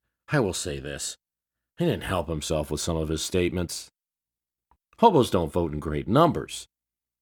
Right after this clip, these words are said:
but nobody likes hobo bashing. That's not what's important. Here's what is. G D P, gross domestic product, essentially the economy, dropped from a hundred and three billion in nineteen twenty-nine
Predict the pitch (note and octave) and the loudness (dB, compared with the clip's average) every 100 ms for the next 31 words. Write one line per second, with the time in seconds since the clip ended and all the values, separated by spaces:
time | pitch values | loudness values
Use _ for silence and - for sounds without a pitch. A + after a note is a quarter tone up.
0 | _ C#4 C#3 - C#2 C2+ C2+ C2 - - | _ -2 -2 -2 -8 -10 -8 -8 -6 -2
1 | E2+ D#2+ E2+ E2 E2 D#2+ D#2+ D#2 D2 _ | 0 2 0 0 0 -2 -4 -8 -10 _
2 | _ - F3+ - A2 G#2 - D#2 D2+ C#2 | _ -2 -2 0 0 0 -2 -4 -4 -6
3 | - - _ _ _ - A3 D3 G#2+ F2 | -8 -18 _ _ _ 4 8 8 4 2
4 | C2+ - - - _ _ _ A#2 E3+ F#3+ | 0 -6 -16 -20 _ _ _ -2 0 4
5 | C#3+ A2+ G#2 D#2 C2+ _ - D#3 E3+ D#3 | 4 2 0 -4 -6 _ 4 6 8 6
6 | - A#2 A#2 - G#2+ - - G2 E2 A#1 | 2 2 2 0 -4 -4 -6 -2 -2 -4
7 | - - - - E3 D3 C#3 C3+ A#2+ - | -12 -10 -4 0 2 2 2 2 2 -2
8 | _ _ - E2 D#3 B2 - G#2 F2 B1 | _ _ -4 4 4 4 2 0 0 -4
9 | G#1+ - _ _ A#2 A2+ A2 - - - | -10 -14 _ _ 4 4 4 -6 -6 0
10 | G2 E2+ F3 F3 D#3+ C#3 A2 A#2 A2 G2+ | 0 2 4 6 6 4 4 4 6 6
11 | F#2+ F#2+ F2+ E2+ F2+ F#2 F#2 E2+ F#2 E2+ | 6 4 2 0 0 0 -2 -2 -2 0
12 | D#2+ D#2+ D2+ | -2 -2 -4